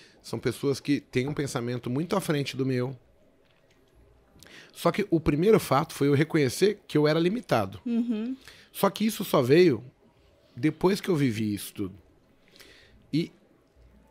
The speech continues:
Speaker 1: como passar pra galera que talvez esteja limitado pelo ambiente, pela situação que ela se encontra, porque é muito fácil pra quem passou, quem já conhece, falar que,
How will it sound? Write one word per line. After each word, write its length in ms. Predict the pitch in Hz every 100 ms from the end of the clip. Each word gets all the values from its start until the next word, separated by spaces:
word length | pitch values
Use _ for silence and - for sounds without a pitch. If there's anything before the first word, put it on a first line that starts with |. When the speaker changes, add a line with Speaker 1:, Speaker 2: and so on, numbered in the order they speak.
| _ -
Speaker 1:
como 420 | - 349 311 208
passar 500 | - - - - 131
pra 160 | 127 123
galera 360 | 117 127 131
que 80 | 107
talvez 340 | - 120 131 120
esteja 340 | 117 131 120
limitado 840 | 127 143 156 - 135 113 101 98 - _ - _ _ _ _ _
pelo 180 | 117 113
ambiente, 720 | 117 127 143 156 123 - 110
pela 300 | - 110 107
situação 380 | - 120 - 117
que 60 | 117
ela 140 | 117
se 120 | - 113
encontra, 680 | - 160 170 131 123 107 110 - - - _ _
porque 200 | 139 180
é 20 |
muito 200 | 190 208
fácil 340 | - 165 - 131
pra 180 | 139 127
quem 180 | 135
passou, 640 | 127 135 - - 139 151 123
quem 400 | 123 123 120 117
já 140 | 120
conhece, 640 | - 131 117 143 160 -
falar 280 | 131 131 135
que, 220 | - 135